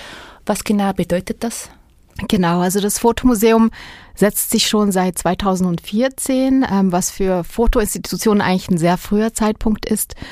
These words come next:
Speaker 2: mit vernetzten und algorithmischen Bildkulturen auseinander. Und, äh, es geht ja eigentlich um einen Paradigmenwechsel in der Entwicklung und Geschichte der Fotografie. Der hat sich ergeben über die technologische Entwicklung der letzten dreißig Jahre.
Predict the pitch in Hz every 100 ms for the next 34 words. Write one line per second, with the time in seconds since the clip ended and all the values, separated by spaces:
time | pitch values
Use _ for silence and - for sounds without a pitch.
0 | - - 196 180 - - 180 170 - 202
1 | 175 180 180 190 190 202 - 185 190 -
2 | 190 - 196 185 185 - 175 170 190 208
3 | 208 - - - - 185 185 180 - -
4 | 165 165 - 214 226 180 180 214 214 185
5 | 165 165 - 175 160 196 - 226 185 160
6 | - - 160 175 170 165 160 - - -
7 | 175 175 165 180 - 175 180 160 - 170
8 | 165 143 - - 190 175 - _ - 180
9 | 202 - - 190 202 214 202 175 170 -
10 | 202 190 180 180 196 185 170 208 - 185
11 | 165 175 - - 180 160 175 175 - 165
12 | 185 180